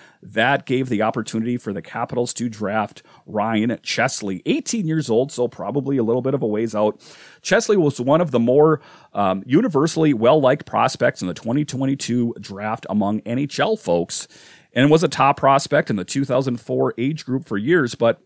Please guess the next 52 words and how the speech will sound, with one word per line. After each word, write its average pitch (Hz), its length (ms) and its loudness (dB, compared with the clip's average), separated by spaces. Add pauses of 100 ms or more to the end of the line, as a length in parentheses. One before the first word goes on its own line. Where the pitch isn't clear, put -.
(180)
has, 147 300 2
for 147 180 0
the 131 80 -4
first 254 400 -4
time 165 300 -4
in 143 80 -4
his 117 220 -6
young 120 180 -6
career, 139 260 -4
hit 147 300 -6
some 135 360 -4
roadblocks 120 680 -4
this 80 160 -12
season. 117 360 -8 (360)
Though 131 160 4
he 160 160 -2
was 156 180 0
defended 135 420 -2
well 123 240 4
for 123 160 -2
the 117 80 -2
Golden 120 340 -2
Gophers 127 440 -2
in 110 140 -6
a 95 40 -4
depth 117 360 -2
role 135 260 2
on 110 160 -4
a 101 60 -6
deep 143 320 -8
team 104 360 -4
with 107 160 -6
a 92 80 -8
Frozen 120 420 -4
Four 123 340 -2
aspiration, 127 760 -4 (360)
his 120 200 -4
contributions 123 760 -4
with 107 120 -6
the - 80 -8
puck - 300 -4
have - 180 -6
been 123 160 -2
limited, 110 540 0
and 104 180 -4
he 143 140 -6
really 180 240 0
struggled 143 520 -2
at 101 160 -6
the 107 100 -4
World 131 440 -2
Juniors, 123 640 -4